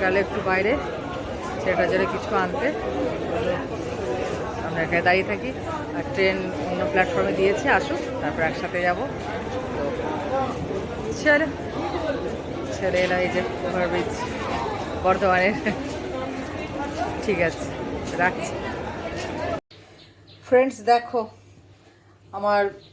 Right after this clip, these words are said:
কিচেন গার্ডেন ছোট্ট করে আছে, তোমাদের তো শেয়ার করেছিলাম, তো সেখানে পেঁয়াজ লাগিয়েছিলাম, ওই যেগুলো সেই, উম,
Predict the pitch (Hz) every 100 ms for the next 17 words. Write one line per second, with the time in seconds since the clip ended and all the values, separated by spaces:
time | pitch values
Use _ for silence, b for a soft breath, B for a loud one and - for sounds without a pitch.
0 | - 220 233 226 220 214 240 226 226 220
1 | 226 226 226 220 - 190 185 226 214 208
2 | 196 - 208 - 214 208 220 220 226 233
3 | 226 196 202 208 208 214 208 202 202 190
4 | 202 208 - 240 302 B B B 233 233
5 | 262 285 285 233 240 233